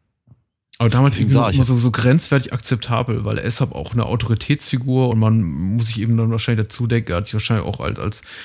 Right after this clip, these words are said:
Speaker 1: ehemaliger Kriminalkommissar vorgestellt, als Herr Doktor Mattei und, äh,
Speaker 2: Mhm.
Speaker 1: äh, wenn man sich irgendwie das dazu denkt, dann könnte man glauben, ja, na gut, dann ging das irgendwie noch so, so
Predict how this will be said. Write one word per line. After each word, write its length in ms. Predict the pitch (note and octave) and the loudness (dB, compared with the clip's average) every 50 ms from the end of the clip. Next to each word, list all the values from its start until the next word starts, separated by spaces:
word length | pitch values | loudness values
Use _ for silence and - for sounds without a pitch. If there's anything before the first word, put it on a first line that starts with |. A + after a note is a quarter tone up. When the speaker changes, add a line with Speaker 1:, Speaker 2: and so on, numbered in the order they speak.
| - - | -18 -4
Speaker 1:
ehemaliger 720 | - A#2 A2+ A#2 A#2 A2 G#2+ G#2+ G#2+ G2+ G#2+ G#2 G#2+ G#2+ G#2 G2 - _ | 0 2 4 6 6 6 4 4 4 2 2 2 2 2 0 -4 -8 _
Kriminalkommissar 880 | - - G#2+ G#2+ G#2 G#2 G#2 G#2+ A#2+ G#2+ - A#2 G#2 G#2 G2+ - G#2+ | -4 0 2 4 4 6 4 4 2 2 2 2 2 2 2 0 -2
vorgestellt, 840 | A2 - - A#2 A#2 A#2+ A2+ G#2+ - - A2 G2+ G#2 G2+ G#2 - - | -2 0 2 2 4 4 2 0 0 2 2 2 2 0 -2 -6 -8
als 300 | - - G#2 - - - | -8 -8 -6 -4 -4 -4
Herr 280 | G2 F#2 F#2 F#2 F#2 F#2 | -4 -4 -4 -4 -4 -4
Doktor 320 | - G#2 G2+ - - G2 | -4 -4 -4 -2 -2 0
Mattei 540 | F#2+ G2 F#2 - - C3+ C3 B2 A#2 A#2 A2 | 0 0 -2 -2 0 0 2 2 2 2 0
und, 280 | A#2 A#2 G#2 G2 - - | 0 -2 -4 -6 -6 -6
äh, 240 | - - - - - - - - - - - - - - - - - _ | -8 -6 -6 -6 -8 -10 -12 -18 -20 -20 -20 -20 -20 -20 -20 -20 -20 _
Speaker 2:
Mhm. 180 | - G2 F#2+ F#2 | -8 -6 -4 -2
Speaker 1:
äh, 80 | F2 A#1+ G#1+ - - - _ | -2 -4 -4 -6 -10 -14 _
wenn 240 | - - - F#2+ G#2+ | -14 -6 -2 0 2
man 120 | A2 G#2+ | 2 2
sich 120 | G2 - - | 2 0 0
irgendwie 180 | F2+ A2+ G#2+ A2+ | 0 2 4 4
das 100 | A2 - | 4 4
dazu 380 | - G#2+ - - - C3+ C#3 | 2 2 0 2 2 2 4
denkt, 260 | B2 B2 A#2 A#2+ A2 - | 4 4 4 4 2 2
dann 300 | A2+ A2 G#2 G2 G2+ - | 0 0 0 0 -2 -4
könnte 300 | - - G2+ G#2+ G#2+ G#2+ | -4 -4 -4 -2 0 2
man 140 | A2 G#2+ | 2 4
glauben, 280 | F#2+ G2 G2 G#2 G#2 G#2+ | 4 4 2 2 4 2
ja, 260 | G#2 G2+ G2 G#2 G#2 G#2+ | 2 2 2 2 2 2
na 120 | G#2+ G#2+ | 2 0
gut, 280 | F#2+ F#2+ F#2+ G2 G2 - | 0 0 -2 -2 -2 -4
dann 140 | G#2+ G#2 G2 | -4 -4 -2
ging 180 | G2+ G2 G2 F#2+ | -2 -2 -2 -2
das 160 | G2 - - | -2 -4 -4
irgendwie 180 | - G2+ G2 G#2 | -6 -2 2 2
noch 140 | G2 F#2+ | 2 2
so, 400 | F#2 - - - G#2 G2+ - G#2+ A2+ | 2 0 -2 -2 -2 -2 -4 -4 -6
so 160 | G#2+ - A2+ | -6 -8 -8